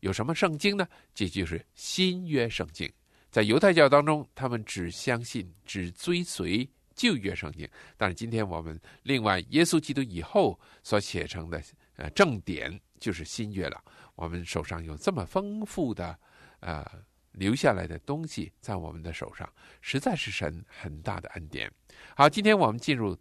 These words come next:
第七课。第七课呢，我们要讨论的是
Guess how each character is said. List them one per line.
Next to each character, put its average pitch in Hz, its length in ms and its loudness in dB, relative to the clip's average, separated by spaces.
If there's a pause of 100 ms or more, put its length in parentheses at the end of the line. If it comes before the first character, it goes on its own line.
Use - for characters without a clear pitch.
(180)
第 123 160 0
七 - 360 -4
课。 - 240 -2 (720)
第 185 140 0
七 254 160 2
课 233 200 6
呢， 113 180 -4 (480)
我 110 120 4
们 120 120 2
要 120 220 4
讨 95 300 4
论 135 220 4
的 92 160 0
是 - 260 -6